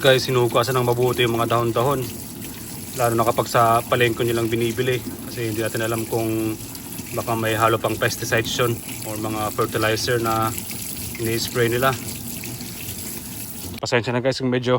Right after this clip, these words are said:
matubo lang pag-upload natin ngayon. Medyo busy-busy. Pero may mga bago tayong pets, guys, na ipepresent ko within the next few days.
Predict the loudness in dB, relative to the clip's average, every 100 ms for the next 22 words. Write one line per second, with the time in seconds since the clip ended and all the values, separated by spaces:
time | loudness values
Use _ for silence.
0 | 0 -4 0 2 2 0 0 0 0 2
1 | 0 2 0 -2 -2 -2 -4 -8 -14 -10
2 | -8 -6 -6 -6 -4 -4 -2 -4 -6 _
3 | -20 -20 -20 -20 -6 -2 2 2 2 4
4 | 4 4 4 4 4 0 2 0 0 -2
5 | -2 0 0 0 -4 -4 -2 -2 -2 -4
6 | -4 -4 -2 -4 -4 -6 -6 -10 -6 -6
7 | -2 -2 -4 -8